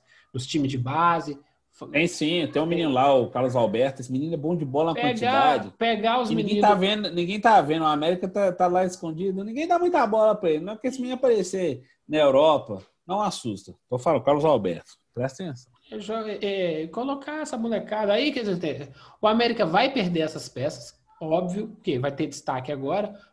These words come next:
Speaker 1: vai perder as peças, e aí ano que vem tem que repor pra começar a Série A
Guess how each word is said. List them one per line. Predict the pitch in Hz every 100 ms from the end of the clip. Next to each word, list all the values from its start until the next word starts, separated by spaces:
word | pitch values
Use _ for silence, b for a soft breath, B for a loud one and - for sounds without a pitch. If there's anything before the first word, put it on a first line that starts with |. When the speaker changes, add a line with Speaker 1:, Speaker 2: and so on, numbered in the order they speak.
| -
Speaker 1:
vai | 151 202
perder | - 180 156
as | 147 -
peças, | - 151 175 - _ _ _ -
e | 254
aí | 247 254
ano | 262 254
que | 247
vem | 208 220 254 277 - _ _ _ _
tem | 226 220 233 240
que | 233
repor | 240 233 180 185 185
pra | 190
começar | 208 208 202 190
a | 180
Série | 190 185 160
A | 147 156 170